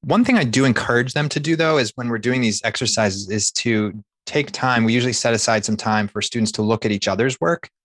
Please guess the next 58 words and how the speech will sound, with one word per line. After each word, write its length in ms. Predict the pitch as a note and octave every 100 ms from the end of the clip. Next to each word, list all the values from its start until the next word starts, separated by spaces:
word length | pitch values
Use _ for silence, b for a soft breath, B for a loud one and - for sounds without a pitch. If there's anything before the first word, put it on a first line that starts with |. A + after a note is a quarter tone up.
| _ b b b
'cause 120 | _ B2+
there 120 | E3
is 100 | E3+
also 280 | D#3 - C#3
a 60 |
risk 280 | B2 B2 -
that 240 | A#2 G#2
students 260 | - - B2
just 200 | - A2+
do 100 | C3+
their 100 | A#2
own 140 | A2+
thing 380 | G#2 C3 B2+ A2+
and 120 | G#2+ G#2+
they're 100 | A2+
not 140 | A2
really 180 | A#2 A2
noticing 580 | G#2 G2+ G#2 G#2+ - A2
what 100 | G2
else 240 | G2 -
is 100 | G#2
going 200 | G#2+ G2
on. 340 | G2 G2 G#2+ D3 _ _ _ _ _
And 120 | A2+
so 240 | - -
we 100 | A2+
wanna 200 | A2+ A#2+
take 280 | A2+ - A2
a 40 | G#2
ta-, 400 | - B2 A2 A2
a 120 | G#2+ G2+
time, 540 | - - D3 A#2 G#2 G2 _ -
just 180 | F#3
like, 220 | - C#3+ -
you 60 |
know, 160 | A2+ G#2+
elementary 340 | A#2 A2 A#2+ C3+
school 200 | - A2
students 280 | - A2 G2+
do 140 | G#2+
a 60 | F#2+
gallery 400 | G#2 G#2 G#2+ A2
walk. 320 | A2+ A#2 -
They 80 | G2+
walk 220 | G2+ -
around 140 | G2+
the 60 | G2+
room 260 | G2+ G2+
and 80 | G2+
see 120 | -
what 100 | G2+
everyone 200 | F#2+ G2
else 320 | F#2+ G2+ - - _ _ _ _ _ _
put 120 | A2
up 180 | A2 G#2+
around 280 | A2 G#2+ G#2+
the 60 |
walls. 380 | G#2 G#2+ A2 A2